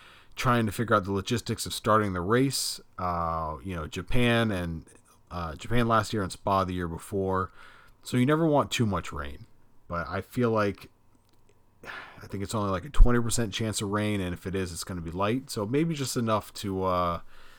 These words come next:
make people pull some strategy changes. Um, other than that,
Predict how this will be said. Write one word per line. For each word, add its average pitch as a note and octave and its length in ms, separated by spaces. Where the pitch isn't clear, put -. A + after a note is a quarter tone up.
make F#2 220
people F#2 280
pull F2+ 220
some D#2+ 160
strategy G2+ 500
changes. F#2+ 680
Um, F2 560
other C#3 220
than G2+ 260
that, A2+ 600